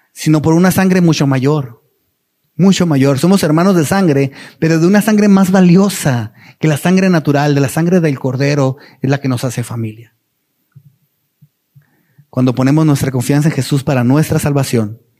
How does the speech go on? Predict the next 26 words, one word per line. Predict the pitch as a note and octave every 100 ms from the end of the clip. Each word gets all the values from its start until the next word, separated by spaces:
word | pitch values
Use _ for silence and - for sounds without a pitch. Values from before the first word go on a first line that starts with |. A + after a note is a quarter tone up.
| _ _ _ _ _ _ _
y | -
lo | C3+
reconocemos | C3+ B2+ C3 C3+ E3
como | D#3+ C#3+ C3+
nuestro | B2+ B2+
Señor, | B2+ B2 C3 A2+ - _ _ _ _ -
entonces | A#2 C#3+ C#3 A#2+ G#2 - - _ _ _ _ _ _ _ _ _
somos | - C3+ C3+ C3
recibidos | B2+ B2 B2+ A#2+
en | B2+
la | A#2
familia | A#2 B2+ B2
de |
Dios | A#2+ B2 -
por | A#2
gracia, | A#2 C#3 C3 D3+ D#3 _ _
por | - A#2
medio | B2+ C3
de | A#2+
la |
fe, | G#2+ C3+ C3 C#3 - _ _ - -
por | A#2+
la | A#2
obra | B2 B2+
de | A2+
Cristo, | - C3+ C3 B2 A#2+